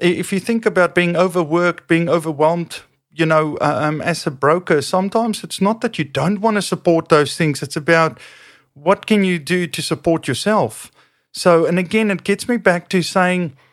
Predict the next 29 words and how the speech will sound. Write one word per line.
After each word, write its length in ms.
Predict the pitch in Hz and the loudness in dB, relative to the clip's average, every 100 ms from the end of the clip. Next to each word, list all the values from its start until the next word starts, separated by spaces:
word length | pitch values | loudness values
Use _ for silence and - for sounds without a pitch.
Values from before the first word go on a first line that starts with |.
| _ - | _ -2
it's 160 | 180 | -2
gonna 220 | - 208 240 | 2 0 0
be 120 | 269 | 0
a 100 | 208 | 0
hard 340 | 170 190 185 | 0 0 -2
one, 400 | 160 170 143 185 | 2 2 2 0
in 160 | 185 170 | -2 0
my 240 | 165 175 | 2 0
opinion, 480 | 202 - 175 156 143 | -2 -2 0 0 -2
for 140 | 131 156 | -4 0
what 160 | 160 | 0
it's 160 | 151 147 | 0 0
worth, 220 | 160 147 | 0 2
my 140 | 147 143 | 0 0
personal 460 | 180 170 - 170 | 2 0 0 -4
opinion 420 | 143 156 151 143 139 | -2 -2 -2 -2 -4
at 140 | 127 | -2
best, 400 | 160 131 - - - - _ _ - | 0 0 -4 -14 -20 -20 _ _ -2
to 500 | 180 170 170 160 123 _ - | 2 2 2 0 -4 _ -4
say 240 | - 196 | 0 0
to 140 | 185 170 | 0 2
broker 400 | 156 156 160 185 | 4 4 2 0
companies, 520 | 165 160 - 160 143 | 0 0 -2 -4 -2
"Hey, 340 | 160 151 127 - _ _ | -2 -2 -6 -12 _ _
what 220 | 156 180 | -4 -2
are 60 | 226 | 0
you 220 | 190 190 | -2 -4
doing 400 | 147 165 170 156 | 0 0 2 -2
here 460 | 147 147 131 208 | -2 0 -2 -2